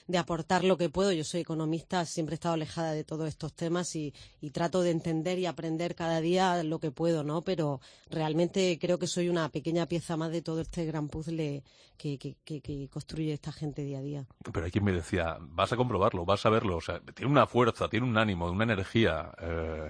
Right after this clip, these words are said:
Speaker 2: <laughs> por la cuenta
Speaker 1: Bueno,
Speaker 2: que nos
Speaker 1: es
Speaker 2: trae a
Speaker 1: que,
Speaker 2: todos, ¿verdad?
Speaker 1: <clears throat> es que realmente cuando te pasa algo tan extremo en la vida,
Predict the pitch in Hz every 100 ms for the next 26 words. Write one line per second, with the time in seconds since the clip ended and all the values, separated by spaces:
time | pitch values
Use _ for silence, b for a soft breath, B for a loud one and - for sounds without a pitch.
0 | - 139 - - - - - 90 85 117
1 | 123 104 98 110 98 98 82 85 92 120
2 | - 214 220 196 196 226 - 254 226 214
3 | 220 254 269 294 226 208 180 165 170 196
4 | - 285 240 202 175 147 - 180 180 165
5 | 156 165 190 208